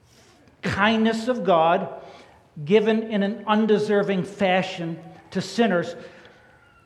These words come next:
Rhetorically, let me ask, where is that best exemplified? In Christ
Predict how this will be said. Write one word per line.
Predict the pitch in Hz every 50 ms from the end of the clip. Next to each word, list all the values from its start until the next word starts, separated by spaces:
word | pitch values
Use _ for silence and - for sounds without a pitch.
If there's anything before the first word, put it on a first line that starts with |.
| - _ - - _ _ _ _ -
Rhetorically, | 190 185 190 208 214 220 220 214 214 - 202 202 190
let | 190 190 180
me | 180 180
ask, | 180 170 -
where | - 214 175 202 220 226
is | 220 190 147 165
that | 190 185 185 - 143
best | 190 190 190 - -
exemplified? | 196 147 127 120 180 196 202 196 208 190 - - 165 143 139 143 156 170 185 170 - - - - - - - _ _ _ _ _ _ - - - - - _ _ _ _ -
In | 240 214 233 233 226 214 -
Christ | - - - 190 185 190 202 196 - - - -